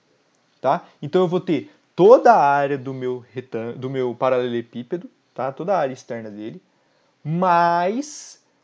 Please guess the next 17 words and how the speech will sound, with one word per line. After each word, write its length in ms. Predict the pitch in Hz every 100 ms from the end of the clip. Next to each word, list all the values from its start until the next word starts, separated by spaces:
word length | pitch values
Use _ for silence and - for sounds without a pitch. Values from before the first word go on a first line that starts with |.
| -
esses 360 | 147 151 180 139
dois 340 | 151 185 185
retângulos 580 | 196 214 190 185 185 208
aqui, 140 | 202
ó, 40 | 135
esse 200 | 131 156
laranja 460 | 147 147 165 190
e 60 | 196
esse 160 | 185
transparente 500 | - 185 180 180 156
que 60 | -
tá 120 | 160
pra 160 | 160 165
esse 180 | 160 165
lado 220 | 151 165
aqui. 240 | - - _ _ _ _ _ _ _ _ _ _ _ _ _ _
OK? 460 | 117 - 170 208